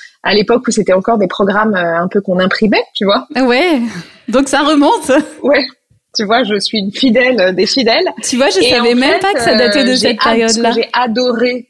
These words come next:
Speaker 1: euh, m'entraîner sur le studio. Et j'ai adoré parce que il y avait un véritable accompagnement. C'est-à-dire que moi, j'avais suivi le fait que tu avais justement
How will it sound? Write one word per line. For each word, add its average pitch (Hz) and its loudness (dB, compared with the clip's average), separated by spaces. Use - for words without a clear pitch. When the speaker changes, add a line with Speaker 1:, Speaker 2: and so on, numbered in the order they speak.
Speaker 1:
euh, 190 -6
m'entraîner 226 -2
sur 202 -2
le 208 2
studio. 214 -4
Et 233 0
j'ai 254 2
adoré 285 0
parce 226 -2
que 285 -4
il 214 0
y 240 2
avait 226 0
un 233 0
véritable 247 2
accompagnement. 196 -4
C'est-à-dire 214 -2
que 190 -2
moi, 226 0
j'avais 220 0
suivi 240 0
le 214 2
fait 214 0
que 190 -2
tu 190 -4
avais 208 0
justement 190 -4